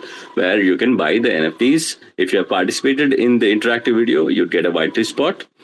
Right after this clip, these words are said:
and, uh, you would get the N F T at a lesser price compared to the public sale. This was with respect to the collections. Now, may I request Sandy to p-, please quickly come on stage and give us a little brief about her campaign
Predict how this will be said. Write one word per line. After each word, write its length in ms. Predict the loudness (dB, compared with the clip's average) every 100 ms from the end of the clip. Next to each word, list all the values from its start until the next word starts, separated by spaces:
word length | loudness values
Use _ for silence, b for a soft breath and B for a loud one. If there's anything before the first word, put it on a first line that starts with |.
| -12
and, 400 | -6 -2 0 2
uh, 140 | 0 0
you 360 | 0 2 4 4
would 320 | 2 0 0
get 280 | 0 -2 -4
the 120 | -2
N 120 | 0
F 100 | -2
T 160 | 0 0
at 120 | 0
a 60 | 0
lesser 300 | 2 0 -2
price 340 | -2 0 -2 -2
compared 400 | -2 0 0 -2
to 40 |
the 120 | -2
public 340 | -4 -4 -4 -2
sale. 240 | -2 -4 -8 B B B B B
This 240 | 0 2
was 280 | 2 0 -2
with 240 | -2 -2
respect 500 | 0 -2 -4 -4 -4
to 80 | -2
the 240 | 0 -2 -4 _ -6
collections. 580 | -2 -2 -2 -2 -4 -6 B B
Now, 260 | -2 0 2
may 200 | 2 2
I 80 |
request 380 | 0 2 0 0
Sandy 340 | 0 0 0 0
to 140 | -4
p-, 220 | -2 -2
please 360 | 0 0 0 0
quickly 460 | 0 2 2 0
come 280 | 0 0 0
on 140 | 2 0
stage 400 | 0 2 0 0
and 500 | -2 0 0 0 -2
give 220 | 0 2 2
us 180 | 0 0
a 120 | 2
little 280 | 2 2 0
brief 380 | 0 2 2 0
about 340 | 0 0 0
her 140 | -2 -2
campaign 560 | 0 0 2 2 0